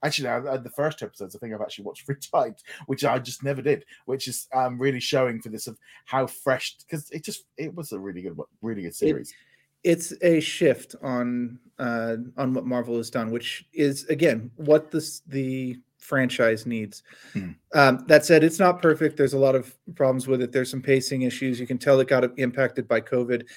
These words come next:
Speaker 2: They did a much better job of disguising that than, say, Boba Fett did. Um, I want to see more of the character. Yeah, it, it's,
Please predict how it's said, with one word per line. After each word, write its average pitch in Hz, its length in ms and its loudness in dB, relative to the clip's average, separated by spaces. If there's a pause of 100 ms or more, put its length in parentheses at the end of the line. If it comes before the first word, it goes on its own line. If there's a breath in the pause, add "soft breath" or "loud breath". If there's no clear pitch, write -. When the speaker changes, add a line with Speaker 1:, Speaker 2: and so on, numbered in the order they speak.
(160 loud breath)
Speaker 2:
They 131 140 4
did 131 160 8
a 120 100 4
much 120 340 0
better 131 220 6
job 113 340 0
of 120 120 -2
disguising 135 580 0
that 127 240 -2
than, 117 140 -4
say, 117 180 2
Boba 120 300 -2
Fett 127 260 0
did. 127 240 0 (760 soft breath)
Um, 120 440 2 (500)
I 135 100 4
want 139 240 4
to 139 80 -2
see 135 160 0
more 170 320 4
of 160 120 0
the 170 80 0
character. 165 640 2 (2000 soft breath)
Yeah, 135 360 6
it, 160 220 6
it's, - 460 2